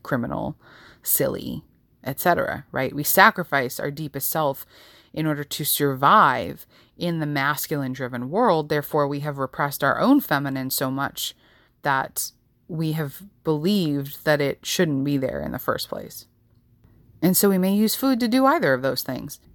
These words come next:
And so if viewing food as a metaphor can help us peek beyond the ego and into the psyche, then I think we can say the same thing about bodies. And Carl Jung believed that body symptomology was a form of messaging from the psyche, and that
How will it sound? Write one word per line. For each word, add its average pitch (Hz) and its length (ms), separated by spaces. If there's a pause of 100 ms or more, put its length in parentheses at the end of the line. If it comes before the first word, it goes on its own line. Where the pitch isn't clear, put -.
And 202 120
so 208 200
if 190 80
viewing 247 340
food 208 300
as 175 120
a 170 60
metaphor 147 540
can 151 160
help 147 180
us 147 120
peek 151 220
beyond 135 320
the - 120
ego 127 520 (240)
and 139 200
into 135 640
the 127 100
psyche, 156 560 (520)
then 160 140
I 156 80
think 165 180
we 165 100
can 165 100
say 160 140
the 147 80
same 143 180
thing 135 140
about 127 200
bodies. - 540
And 156 160
Carl 226 260
Jung 151 300
believed 135 520
that - 340 (480)
body 196 280
symptomology 135 680
was 135 160
a 139 40
form 143 280
of 135 100
messaging 131 460
from 131 160
the 127 60
psyche, - 580 (920)
and 143 160
that 139 220